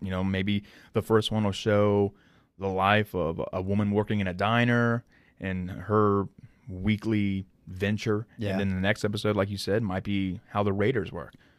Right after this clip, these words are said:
Speaker 2: I mean, let's also not forget, speaking of aliens, Fallout had aliens.
Speaker 1: I know. Oh,
Speaker 2: God.
Speaker 1: God. They have to have aliens in there. They have to have, I wanna see Deathclaw Sanctuary in there.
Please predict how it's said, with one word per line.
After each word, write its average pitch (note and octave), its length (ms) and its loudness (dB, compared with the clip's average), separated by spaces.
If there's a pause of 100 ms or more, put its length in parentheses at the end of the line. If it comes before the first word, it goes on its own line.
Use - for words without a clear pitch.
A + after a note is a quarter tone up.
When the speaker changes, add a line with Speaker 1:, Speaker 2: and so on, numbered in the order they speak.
(140)
Speaker 2:
I A#2+ 40 2
mean, B2 280 8 (220)
let's C3 200 4
also C3+ 440 6 (480)
not C3+ 220 6
forget, D3+ 340 6 (720)
speaking B2 400 4
of D3 100 6
aliens, E3+ 540 6 (180)
Fallout G#2 480 2
had C#3 180 6
aliens. D#3+ 600 2 (180)
Speaker 1:
I F#2 160 -8
know. F2 440 -8 (120)
Oh, - 60 -6
Speaker 2:
God. B2+ 500 4
Speaker 1:
God. F#2 340 -6
They G2+ 120 2
have A#2 220 2
to G2+ 60 -4
have F2+ 160 -4
aliens A2 320 4
in G#2+ 60 2
there. G#2 180 4 (260)
They G2 100 -2
have F#2+ 180 2
to F#2+ 60 -4
have, F#2 360 2 (460)
I F2+ 80 -4
wanna G#2+ 340 4
see G#2+ 200 0
Deathclaw G2 500 4
Sanctuary A#2 640 4
in G#2 160 2
there. F#2+ 360 2